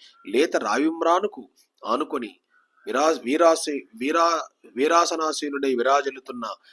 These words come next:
ఆనందమయుణ్ణి, నన్ను గన్న తండ్రిని కన్నులారా కన్నాను. ఎంతో తేజస్సుతో, దేదీప్యమానమైన వెలుగుతో రావి చెట్టుకు ఆనుకొని కృష్ణ భగవానుడు ఉన్నాడు. ఉం?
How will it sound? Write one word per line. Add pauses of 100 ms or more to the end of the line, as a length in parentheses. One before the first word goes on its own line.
(220)
ఆనందమయుణ్ణి, (400)
నన్ను
గన్న
తండ్రిని
కన్నులారా
కన్నాను. (840)
ఎంతో
తేజస్సుతో,
దేదీప్యమానమైన
వెలుగుతో (400)
రావి
చెట్టుకు
ఆనుకొని (300)
కృష్ణ
భగవానుడు
ఉన్నాడు.
ఉం?